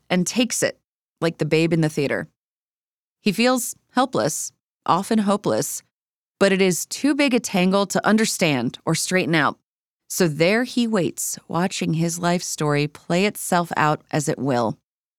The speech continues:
This lesson is to prove to you that your life movie doesn't just happen, that you are not at the mercy of fate,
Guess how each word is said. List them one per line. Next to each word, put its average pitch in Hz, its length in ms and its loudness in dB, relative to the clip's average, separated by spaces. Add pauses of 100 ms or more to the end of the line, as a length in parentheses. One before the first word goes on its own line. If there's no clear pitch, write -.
(720)
This 277 180 0
lesson 262 340 2
is 208 260 0
to 185 100 -6
prove - 520 -2
to 220 100 0
you 190 280 2
that 180 180 -2
your 208 320 2
life 214 440 0
movie 180 420 2
doesn't 170 540 0
just - 280 -2
happen, 151 520 -2 (560)
that 175 120 2
you 214 180 4
are 247 100 4
not 208 240 4
at 269 80 -4
the 214 80 2
mercy 180 340 2
of 151 100 2
fate, - 520 -4